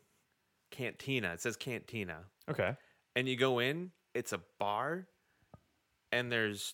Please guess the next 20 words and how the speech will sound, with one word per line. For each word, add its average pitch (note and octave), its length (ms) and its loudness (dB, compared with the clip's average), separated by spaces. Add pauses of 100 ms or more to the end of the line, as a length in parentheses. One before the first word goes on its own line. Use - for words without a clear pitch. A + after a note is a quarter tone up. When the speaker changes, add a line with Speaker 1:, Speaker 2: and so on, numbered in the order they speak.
(160)
Speaker 1:
F-, - 140 -18 (340)
Final B2+ 240 4
Fantasy A#2+ 460 -4
everything G#2+ 340 4
on F2+ 80 -2
the F2+ 80 -4
walls, D#2+ 300 -8
not B2 160 2
just A#2 220 -4
seven, E2+ 340 0 (280)
everything. G2 460 -2 (460)
Speaker 2:
Gorgeous. E2+ 880 -2
Speaker 1:
<clears throat> - 1200 -6
And G#2+ 680 -4 (1040)
they A#2+ 100 -2
even B2+ 200 2
have B2+ 160 6
a A#2 60 2
materia A#2 560 0
fountain G#2 680 -4